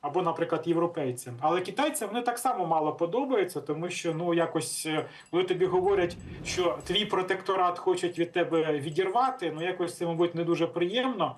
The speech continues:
Тому, я думаю, і з'являються відповідні зливи, заяви, там, що нібито Сполучені, нібито це питання протистояння із Сполученими Штатами і все, що з цим пов'язано. Ні, я думаю, що просто це частина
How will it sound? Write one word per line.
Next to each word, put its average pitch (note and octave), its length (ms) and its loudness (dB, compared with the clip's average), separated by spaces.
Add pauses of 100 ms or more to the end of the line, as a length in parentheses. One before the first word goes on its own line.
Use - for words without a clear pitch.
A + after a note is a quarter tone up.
(400)
Тому, F#3 200 -2
я A3 100 2
думаю, G3 520 4
і F3 40 2
з'являються E3+ 640 2
відповідні D3+ 560 -2
зливи, G#3 420 2
заяви, F3+ 640 2
там, D3+ 240 0
що C#3 260 -8 (320)
нібито F3+ 340 0
Сполучені, E3 720 0 (240)
нібито F#3 280 0
це F3 140 -2
питання F3 440 0
протистояння D#3+ 840 -2
із C#3+ 100 0
Сполученими C#3 580 -4
Штатами E3+ 1000 0
і C#3 300 -2 (360)
все, F3+ 200 -4
що D#3+ 160 -4
з D#3 80 -8
цим D#3+ 140 -2
пов'язано. F#3+ 580 0
Ні, G#3 320 -2
я B3+ 180 0
думаю, C4+ 300 0
що - 140 -6
просто A#3+ 400 0
це G#3 220 0
частина G3 720 -2